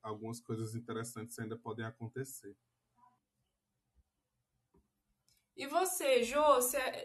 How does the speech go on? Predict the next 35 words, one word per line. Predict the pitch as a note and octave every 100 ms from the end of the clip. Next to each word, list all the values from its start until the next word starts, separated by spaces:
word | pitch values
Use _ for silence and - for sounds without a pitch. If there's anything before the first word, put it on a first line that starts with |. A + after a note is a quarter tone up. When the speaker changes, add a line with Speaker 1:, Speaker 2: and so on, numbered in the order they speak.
| -
Speaker 2:
eu | - C#4 D#4 - E4+
tô | F#4+
pensando | A4 G#4+ F4+ D4+
aqui | D4 D#4
que | D#4+
até | D4+ D4+ E4+
o | A#4
trígono | - E4 C#4+ C#4+
que | C#4+
tem | - B3 A#3+
hoje | C#4+ D4+
não | D4+
é | D4+
lá | D4
essas | - F#4 -
coisas, | - A#3 A#3 G#3+ - - -
<laughs> | F4+ - E4+ C#4+ C#4+ - - A#4 A4+ - -
né? | C4+ C#4+
Trígono, | - C4+ D4 C4+ C4
que |
geralmente | A#3 A#3+ A#3 A#3
é |
coisa | B3 A#3 A3+
boa, | F3+ D3 F#3+ B3+ C4 A#3 G#3+ G3 E3+ - _ _ _
a |
gente | A3
tem | G3
esse | A#3 -
trígono | - A#3 B3 A#3+ A3+
Vênus | A#3 A3+ A#3
com, | - - A#3 A3 G3 -
com | A3
Marte, | G#3 A3+ B3+ C4 -
que | A#3+
envolve, | A#3+ A3+ G#3+ A3 B3 A#3+ B3 A#3